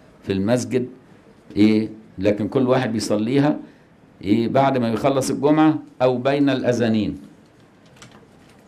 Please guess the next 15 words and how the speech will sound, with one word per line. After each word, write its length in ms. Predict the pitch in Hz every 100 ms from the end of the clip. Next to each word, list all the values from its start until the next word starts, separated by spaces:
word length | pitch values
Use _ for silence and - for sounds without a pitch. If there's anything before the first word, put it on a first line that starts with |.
| - - - -
مش 120 | 104
بين 240 | 92 127
الأذانين 440 | 123 117 104 127 139
في 120 | 147
صلاة؟ 380 | - 151 156 156 - _ _ - _ -
الشافعي 360 | 90 123 117 135
يقوم 160 | 131
يجيب 220 | 127 131
لك 220 | 123 - - -
صلاة 280 | 113 110 113
الظهر 320 | 101 - - - - _ - _ _ _ - - -
في 120 | 104
بين 200 | 104 123
الأذانين 520 | 117 95 95 92 92
دي 120 | 71